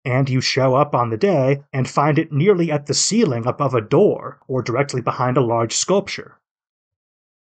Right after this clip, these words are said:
The organization of the galleries was quite haphazard. All the classical sculptures were together, but other than that,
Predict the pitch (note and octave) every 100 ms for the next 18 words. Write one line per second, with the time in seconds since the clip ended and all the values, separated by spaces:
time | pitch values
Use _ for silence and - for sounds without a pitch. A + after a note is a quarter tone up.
0 | - D#3 G#3+ B3 G3+ C3 D3 - C#3 -
1 | A2 B2+ C3+ C3 A2+ G#2 G#2 A#2+ A#2 -
2 | E3+ F#3+ C#3 C3 - D#3+ C#3 - - -
3 | _ _ _ _ _ _ - B2 B2+ A#2+
4 | A2+ - D3 D3 C#3 B2+ - B2+ A2+ -
5 | B2+ C3 A#2 - G#2+ F#3 E3+ A#2+ A#2+ -
6 | C#3 C#3+ C3 A2+ C3+ B2 G3+ C#3 C#3